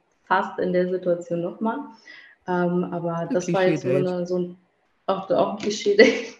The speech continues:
Speaker 1: <laughs> Aber, ähm, ja, das war, das war schön. Ja,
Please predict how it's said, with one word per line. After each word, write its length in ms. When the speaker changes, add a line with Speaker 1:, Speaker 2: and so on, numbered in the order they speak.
Speaker 1:
<laughs> 580
Aber, 320
ähm, 280
ja, 100
das 280
war, 400
das 160
war 80
schön. 420
Ja, 220